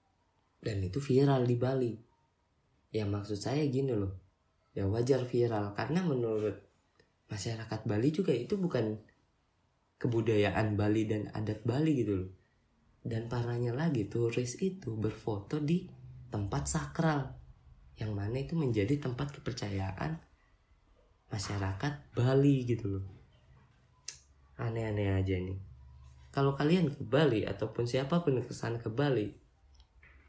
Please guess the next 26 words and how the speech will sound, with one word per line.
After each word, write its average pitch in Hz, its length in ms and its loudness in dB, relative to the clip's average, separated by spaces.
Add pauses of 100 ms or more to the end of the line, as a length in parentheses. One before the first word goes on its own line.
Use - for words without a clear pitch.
(220)
memang 165 360 2
kalian 165 280 2
nggak - 240 0
akan 123 200 0
digubris 120 1120 2
mau 113 120 2
menggunakan 110 560 0
pakaian 117 400 -2
apa. 131 320 -2
Tapi 156 400 -2
kalau 120 360 0 (520)
kalian, 127 600 4
sekali 113 320 2
lagi 127 240 4
nih, - 240 -6
kalau 113 320 2
kalian 107 840 4 (520)
melanggar 104 560 2
adat 98 400 0 (320)
istiadat 104 560 2
dan 104 320 0
etika 113 560 -2
yang 92 240 -4
ada 101 240 0
di 95 160 -2
sana, 104 320 -4